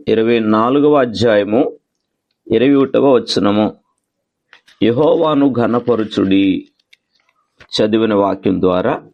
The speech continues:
రావలసిన దీవెన ప్రభు మెలరుకును దయచేయునుగాక. ఆమేన్. దేవుని వాక్యంలో యెహోవాను ఘనపరచుడి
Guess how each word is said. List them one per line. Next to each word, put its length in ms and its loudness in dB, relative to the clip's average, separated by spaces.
రావలసిన 680 0
దీవెన 640 0
ప్రభు 720 -2
మెలరుకును 720 2
దయచేయునుగాక. 1000 -2
ఆమేన్. 640 -2
దేవుని 380 2
వాక్యంలో 920 0
యెహోవాను 680 0
ఘనపరచుడి 1040 0